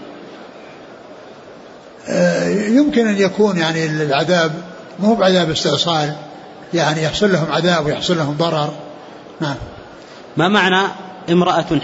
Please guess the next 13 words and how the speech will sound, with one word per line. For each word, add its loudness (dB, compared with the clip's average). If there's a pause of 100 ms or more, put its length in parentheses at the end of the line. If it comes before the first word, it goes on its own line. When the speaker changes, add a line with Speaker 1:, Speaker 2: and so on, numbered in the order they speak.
Speaker 2:
حميرية 2 (120)
سوداء؟ 0 (400)
Speaker 1:
يعني، 4
من 0
حمير، 2
من -6 (100)
قبيلة 2 (100)
حمير. -2 (2250)
Speaker 2:
جاء 4
أن 2
من 2
علامات 4
الساعة 2